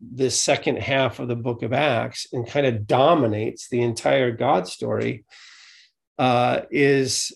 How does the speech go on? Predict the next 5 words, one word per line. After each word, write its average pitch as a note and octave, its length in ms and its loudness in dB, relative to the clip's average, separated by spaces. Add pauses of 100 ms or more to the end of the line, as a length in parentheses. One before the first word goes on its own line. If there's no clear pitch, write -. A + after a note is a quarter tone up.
(920)
is C#3+ 180 0
put D#3 220 -2
in B2 120 2
place. C#3 540 -2 (300)
And B2+ 640 -4